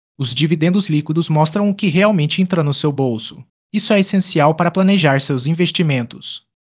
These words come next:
É possível calcular os dividendos líquidos a partir dos brutos. Sim, você pode subtrair os impostos dos dividendos brutos. Assim, você descobre o valor líquido que receberá.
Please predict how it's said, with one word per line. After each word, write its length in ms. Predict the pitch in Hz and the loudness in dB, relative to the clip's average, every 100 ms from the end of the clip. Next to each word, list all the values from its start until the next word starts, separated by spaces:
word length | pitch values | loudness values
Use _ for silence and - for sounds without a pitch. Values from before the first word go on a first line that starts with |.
| _ | _
É 80 | 165 | -2
possível 380 | 214 214 202 220 | 0 2 0 2
calcular 500 | 226 220 202 170 170 | 0 0 2 4 4
os 80 | 147 | 2
dividendos 540 | 139 143 147 156 - | 0 2 2 0 -2
líquidos 480 | 143 147 160 151 160 | -4 0 -2 0 0
a 40 | |
partir 360 | 160 180 175 143 | 0 0 2 0
dos 160 | 143 | 0
brutos. 640 | 139 131 120 131 - - - _ _ | 0 -2 -2 -8 -10 -10 -14 _ _
Sim, 300 | - 135 123 120 _ _ _ | 2 4 4 0 _ _ _
você 200 | 123 160 | -4 0
pode 260 | 185 170 156 | 2 0 0
subtrair 480 | 190 180 156 143 | -4 -2 0 0
os 100 | 160 | 0
impostos 520 | 175 185 147 147 135 127 | 0 2 0 0 -4 -6
dos 160 | 123 | -4
dividendos 480 | 135 135 131 135 147 | -2 -2 0 -2 -2
brutos. 640 | 139 120 - 123 - - _ _ _ | -2 -4 -4 -12 -12 -12 _ _ _
Assim, 440 | 156 - 151 123 117 _ | -6 -2 -2 -4 -8 _
você 220 | 127 139 | -6 -4
descobre 460 | 139 - 170 165 147 | -4 -4 -2 -2 0
o 20 | |
valor 260 | 135 135 | 0 0
líquido 380 | 135 147 185 170 | -2 -2 -4 -4
que 100 | 170 | -2
receberá. 600 | 180 - 143 135 113 101 | -4 -2 -2 -2 -4 -8